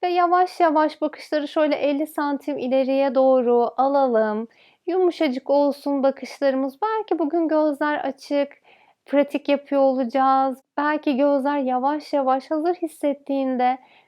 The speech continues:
kapanıyor olacak. Nasıl arzu ederseniz kendi yolunuzu izleyin.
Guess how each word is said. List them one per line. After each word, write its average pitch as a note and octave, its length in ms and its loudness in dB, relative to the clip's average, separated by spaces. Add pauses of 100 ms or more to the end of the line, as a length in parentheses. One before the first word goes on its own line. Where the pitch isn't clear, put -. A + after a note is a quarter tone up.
(120)
kapanıyor D#4 540 2
olacak. A3 800 -2 (720)
Nasıl G4 340 0
arzu C4+ 340 4
ederseniz B3+ 920 0
kendi B3 340 -2
yolunuzu A#3+ 540 0
izleyin. A3+ 1040 -2